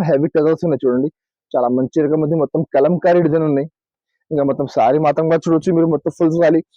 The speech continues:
కలంకారీ డిజైన్ మధ్యలో వైట్ చీర మీద కింద కాంట్రాస్ట్ బార్డర్ ఉంది. చాలా సూపర్ ఐటమ్ ఉంది, క్వాలిటీ మాత్రం చాలా మెత్తడ్ క్వాలిటీ. చూడు మొత్తం సారీ మీకు లాస్ట్ వరకు ఎట్లానే వస్తది.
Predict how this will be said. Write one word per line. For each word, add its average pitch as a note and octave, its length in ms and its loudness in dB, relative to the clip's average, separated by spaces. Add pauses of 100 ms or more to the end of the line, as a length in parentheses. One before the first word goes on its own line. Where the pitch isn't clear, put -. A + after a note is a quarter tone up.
(500)
కలంకారీ D#3+ 440 2 (160)
డిజైన్ D3 320 0
మధ్యలో D3+ 360 2
వైట్ D3 220 0
చీర D#3+ 200 2
మీద D3 100 2 (440)
కింద D3+ 160 0 (160)
కాంట్రాస్ట్ D3+ 460 0 (120)
బార్డర్ C#3 420 4
ఉంది. D3 160 2 (440)
చాలా C#3 180 2 (120)
సూపర్ D#3 320 0
ఐటమ్ D#3+ 240 0
ఉంది, D#3 120 0 (100)
క్వాలిటీ D3 340 2
మాత్రం D#3+ 200 2 (120)
చాలా D3+ 140 4 (100)
మెత్తడ్ C#3+ 300 -2
క్వాలిటీ. E3 320 2 (640)
చూడు A#2+ 220 -2
మొత్తం C3 200 -4 (100)
సారీ D3 340 4
మీకు D#3+ 140 0 (100)
లాస్ట్ D3 220 2
వరకు E3 180 2
ఎట్లానే D3+ 220 0
వస్తది. D#3+ 240 2